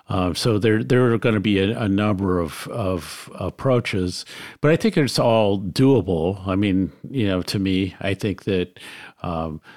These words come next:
there's a number of, of, of learning techniques. Uh, we, we did a podcast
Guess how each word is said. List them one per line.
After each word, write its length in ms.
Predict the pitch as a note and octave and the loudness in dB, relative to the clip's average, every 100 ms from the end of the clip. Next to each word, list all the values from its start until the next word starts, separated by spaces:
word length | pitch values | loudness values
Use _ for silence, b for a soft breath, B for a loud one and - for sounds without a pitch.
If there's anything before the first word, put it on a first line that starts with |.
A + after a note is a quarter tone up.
| B | B
there's 240 | G#2+ G2 F#2+ | -4 -2 0
a 60 | |
number 460 | F#2+ G#2+ G#2 G#2+ G2+ | 0 2 2 0 0
of, 320 | E2+ - C#3 | -2 -6 -10
of, 800 | - G2+ E2+ E2+ E2+ D#2 - - - | -6 -2 -2 -2 -2 -6 -14 -16 -6
of 220 | A2+ G2 | -4 0
learning 460 | G#2 B2 A2+ G#2+ | 2 4 4 2
techniques. 1000 | - A#2 - A#2 A2+ A2+ - - - - | 0 -2 -2 0 2 0 -2 -4 -4 -4
Uh, 320 | A2 G2+ F2 F2 | -2 -2 0 0
we, 580 | G2+ G2 G2+ F#2+ G#2 C3+ | 0 2 2 0 -2 -6
we 200 | A#2+ G2+ | -2 0
did 180 | G2+ F#2+ | 0 -2
a 60 | F#2+ | -4
podcast 960 | - G#2+ G#2 - G#2+ G2 G2 - - | -4 -2 -2 -2 -2 0 -2 -4 -10